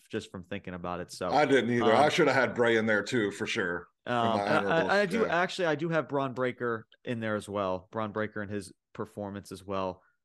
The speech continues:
Speaker 1: I'm not gonna put, is, even though Wesley, Wesley, is that his name from N X T, and
Speaker 2: Yeah. Mm-hmm.
Speaker 1: Hijack did, you know, again, I,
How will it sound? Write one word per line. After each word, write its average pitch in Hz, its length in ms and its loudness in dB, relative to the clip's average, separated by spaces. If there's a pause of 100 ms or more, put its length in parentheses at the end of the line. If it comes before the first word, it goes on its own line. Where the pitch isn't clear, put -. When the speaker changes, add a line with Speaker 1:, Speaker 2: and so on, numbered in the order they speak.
(100)
Speaker 1:
I'm 139 80 -6
not 208 180 -4
gonna 180 140 0
put, 156 420 -4 (400)
is, 143 540 -8
even 180 240 -4
though 160 160 0
Wesley, 131 600 -4
Wesley, 117 800 -6
is 107 80 -10
that 113 140 -4
his 107 120 -10
name 113 220 -6
from 113 140 -10
N 107 80 -6
X 107 200 -8
T, 110 340 -4
and 107 120 -6
Speaker 2:
Yeah. 113 360 4 (180)
Mm-hmm. 113 200 0
Speaker 1:
Hijack 110 180 0
did, 113 220 -2
you 117 80 -8
know, 113 280 -6 (380)
again, 123 380 -4
I, 113 100 -2